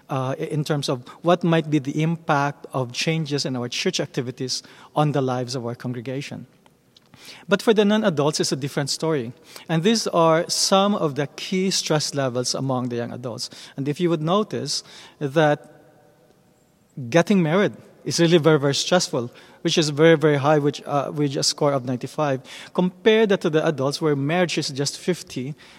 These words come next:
but for the young ad-, uh, young adults, it's ninety-five. Another aspect that is so stressful to the young adults would be divorce of parents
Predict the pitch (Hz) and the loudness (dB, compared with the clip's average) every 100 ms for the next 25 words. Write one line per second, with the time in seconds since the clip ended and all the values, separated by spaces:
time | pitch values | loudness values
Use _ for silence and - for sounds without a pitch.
0 | - 139 147 160 - - 170 165 147 143 | -14 0 4 4 0 0 4 4 4 0
1 | 165 190 156 147 160 147 165 175 131 120 | 0 -2 -4 -4 -2 -2 0 -2 -2 -6
2 | 139 - 147 - - 147 147 139 - 165 | -4 -4 -4 -6 -4 -4 -4 -6 -4 -2
3 | 143 120 - - - - 180 208 202 196 | -4 -8 -18 -20 -8 2 4 6 4 4
4 | 175 196 - - 175 156 160 147 - 147 | 4 4 2 0 0 2 0 0 0 0
5 | - - 196 196 - - 123 127 156 - | -2 0 2 4 2 -2 -8 -8 -10 -18
6 | _ _ _ _ 165 156 160 185 165 135 | _ _ _ _ 2 4 6 4 2 2
7 | 131 139 160 160 139 123 156 156 151 151 | -2 -2 0 0 0 -2 0 2 2 -2
8 | 139 160 170 - 131 - - 160 117 117 | -2 -2 -2 -4 -6 -8 -2 -2 -2 -6
9 | - | -10